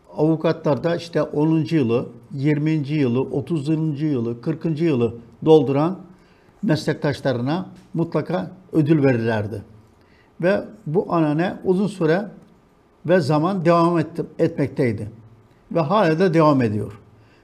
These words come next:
Kendilerine ve baroya da bu konuda hassasiyetinden dolayı teşekkür ederiz. Burada size bir üç delikanlıyı da tanıtmak istiyorum.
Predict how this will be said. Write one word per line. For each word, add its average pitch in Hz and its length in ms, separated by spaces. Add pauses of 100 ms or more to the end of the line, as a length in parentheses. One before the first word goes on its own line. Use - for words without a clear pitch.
(120)
Kendilerine 160 760 (600)
ve 139 320
baroya 143 340
da 160 180 (140)
bu 156 200
konuda 135 520 (200)
hassasiyetinden 156 880
dolayı 139 300
teşekkür 143 440
ederiz. 107 500 (540)
Burada 208 480
size 190 460
bir 202 220
üç 262 260
delikanlıyı 180 480
da 160 120
tanıtmak 123 400
istiyorum. 107 400